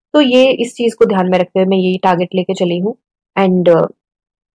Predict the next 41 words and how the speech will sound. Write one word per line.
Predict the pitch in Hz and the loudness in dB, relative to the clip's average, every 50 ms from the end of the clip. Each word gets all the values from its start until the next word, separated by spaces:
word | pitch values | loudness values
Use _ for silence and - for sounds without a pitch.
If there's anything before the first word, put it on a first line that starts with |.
| _ _ _ - | _ _ _ 2
आरएसआई | 202 190 208 247 254 - 302 302 294 | 4 4 4 4 4 4 2 2 2
की | - 294 | 0 0
बात | 277 277 254 247 - | 2 2 2 2 2
करें | 254 254 | 0 0
तो | - 254 | 0 0
आरएसआई | 208 208 202 196 196 196 - 202 | 0 2 2 2 2 0 -2 -2
फिफ्टी | 196 - 214 - - 214 | -2 -2 -4 -2 -2 -2
फ़ोर | 214 - 185 | -2 -2 -2
पॉइंट | - - 180 175 180 180 | -2 0 -2 -2 -2 -2
ज़ीरो | 180 180 180 196 220 | -2 0 2 2 2
वन | 214 220 208 220 | 2 0 0 -2
पे | 214 - 220 | -2 -4 -4
है | 214 214 220 220 - - - | -2 -2 -4 -4 -4 -4 -4
and | 185 180 180 185 180 | -4 -2 -2 -4 -6
smooth | - - 208 202 196 214 | -4 0 0 0 2 0
एंड | 226 | 0
moving | 220 208 196 196 202 202 202 | 0 0 0 0 -2 0 0
average | 185 175 180 185 185 - - | 0 0 0 -2 -4 -4 -6
को | - - - 208 262 277 - _ _ _ _ _ - | -12 -4 0 0 0 0 -2 _ _ _ _ _ -2
आरएसआई | 180 190 185 185 185 - 202 196 190 | 2 2 2 2 0 0 0 0 0
की | 190 - 214 | 0 -2 -2
line | 196 190 180 180 185 | 0 0 2 2 0
नीचे | 185 180 180 - 185 | -2 -4 -4 -8 -8
से | - - | -8 -6
cut | - - 175 - - | -4 -4 -4 -4 -4
कर | - 202 185 | -4 -2 -2
रही | 180 185 185 | 0 0 -2
है, | 196 - - 185 | -2 -4 -4 -4
जो | - 196 | -4 -4
कि | 185 - 196 190 180 | -4 -2 0 0 0
एक | 180 - _ - 185 185 185 - _ _ _ _ _ - | -2 -4 _ 0 0 0 0 -2 _ _ _ _ _ 0
bullish | 208 202 196 214 208 - - - - - | 2 4 4 2 0 -2 -6 -8 -8 -6
sign | - - 185 175 175 185 196 | -4 -2 0 0 0 0 -2
है। | 190 190 220 254 _ _ _ _ _ _ - 240 | -2 -2 -4 -6 _ _ _ _ _ _ 0 2
एक | 240 247 | 4 4
बार | 247 247 | 4 2
इसके | 240 247 - - 269 240 | 2 0 -2 -4 -4 -2
weekly | 202 196 190 - - 233 233 | -2 -2 -2 -2 -4 -4 -2
chart | 233 233 202 190 190 - _ | 0 0 0 0 -2 -4 _
को | - - 202 | -2 -2 0
हम | 196 190 185 196 196 196 | 0 0 -2 -2 -4 -8